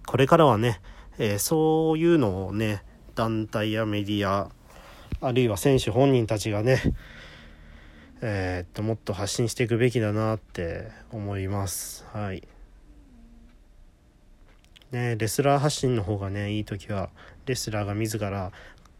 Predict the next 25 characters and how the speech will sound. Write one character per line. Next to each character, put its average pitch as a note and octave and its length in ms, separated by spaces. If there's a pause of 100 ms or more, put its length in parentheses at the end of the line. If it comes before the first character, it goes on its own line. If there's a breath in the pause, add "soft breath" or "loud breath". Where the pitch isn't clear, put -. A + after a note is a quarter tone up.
(440)
語 B2 180
っ G#2+ 40
て - 220
ね、 A2 280 (680 soft breath)
え G2 40
っ F2 40 (160)
と、 F#2+ 380
フ - 160
ァ A#2 40
ン F#2+ 280
に F2+ 280
試 - 260
合 G#2 160
の G#2 200
味 G#2 260
わ G2+ 400
い G2+ 140
を G2 260 (500 loud breath)
深 - 340
め A2+ 120
さ A2 160
せ A#2 160
れ A#2+ 140
れ A#2+ 180
ば G2 280